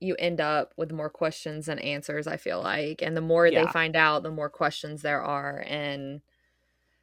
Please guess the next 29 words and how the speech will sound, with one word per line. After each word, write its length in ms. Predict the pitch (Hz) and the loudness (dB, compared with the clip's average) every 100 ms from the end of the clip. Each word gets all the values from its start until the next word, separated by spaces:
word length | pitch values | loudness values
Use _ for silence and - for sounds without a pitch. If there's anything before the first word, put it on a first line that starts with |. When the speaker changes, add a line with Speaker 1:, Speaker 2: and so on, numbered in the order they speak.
| _ _ _ | _ _ _
Speaker 1:
that 220 | 170 151 | 0 2
is 60 | 156 | 2
just 260 | 156 - - | -4 -4 2
so 160 | 165 | 2
frustrating 640 | - 160 165 170 160 156 160 | 4 2 2 0 2 0 0
for 140 | 160 | 0
the 60 | 156 | 2
families, 560 | 165 156 156 151 156 | 2 2 0 -2 -2
because 680 | 160 160 151 147 147 147 - - | -4 0 2 2 0 -6 -10 0
I 20 | |
feel 120 | 277 | 6
like 220 | 240 202 | 8 6
even 260 | - 208 208 | 4 2 4
though 220 | 180 170 | 6 6
they 160 | 170 160 | 6 4
know 240 | 156 156 | 4 4
that, 400 | 156 147 143 143 - _ _ _ _ _ | 4 2 2 -2 -6 _ _ _ _ _
you 160 | 170 165 | -12 -6
know, 160 | 143 143 | -4 -4
that 160 | 156 | -4
they 360 | 147 143 143 143 | -2 0 0 -4
had 280 | 156 151 - | -4 -6 -4
passed 360 | 147 147 - | -4 -4 -6
on, 340 | 143 143 - 151 | -8 -8 -10 -8
like, 360 | - - _ _ | -8 -8 _ _
there's 360 | 160 156 143 151 | -6 -2 -2 -4
no 160 | 131 - | -8 -6
closure 460 | - - 160 - | -6 -6 -6 -4
there. 520 | - 50 - 175 175 | -4 -2 -2 -2 -4